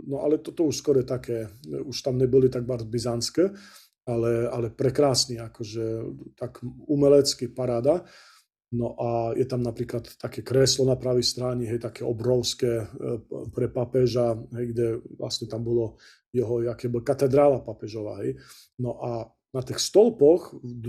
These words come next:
vo v-, vnútornej časti tých stolpoch, ako to je bazilika, tak boli také veľké sochy vo v taký nadrozmerný veľ-, veľkosti všetkých apostoloch sviatých. Ale tiež mušu povedať, umelecky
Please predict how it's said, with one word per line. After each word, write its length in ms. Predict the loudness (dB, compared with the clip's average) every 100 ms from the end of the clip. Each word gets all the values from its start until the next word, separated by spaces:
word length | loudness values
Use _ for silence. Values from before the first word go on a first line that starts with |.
| -10
vo 160 | -4 -4
v-, 160 | -4 -10 -6
vnútornej 480 | 0 4 6 6 2
časti 480 | 2 0 2 -2 -4
tých 160 | -6
stolpoch, 480 | -6 0 0 2 0 0
ako 180 | -2 -2
to 40 | -2
je 80 | 2
bazilika, 560 | 2 4 4 6 4 4 -2 -20 -20 _
tak 160 | -8 0
boli 320 | 6 8 6
také 240 | 4 -2 -4
veľké 320 | 0 0 0 -6
sochy 400 | 0 0 0 -8
vo 160 | -10
v 80 | -10
taký 320 | -12 -12 -12
nadrozmerný 1200 | -8 -6 -2 -2 -2 -6 -4 -2 0 0 0 0
veľ-, 240 | -2 -4 -2
veľkosti 800 | -2 2 4 4 4 2 0 -4
všetkých 560 | 0 0 0 -6 -6
apostoloch 640 | -6 -4 -4 -4 -8 -10 -8
sviatých. 400 | -6 -8 -12 -18 _ _ _ _ -4
Ale 160 | -2 0
tiež 240 | 0 -2
mušu 240 | -4 -4 0
povedať, 320 | 0 0 0
umelecky 640 | 4 6 4 0 -4 -6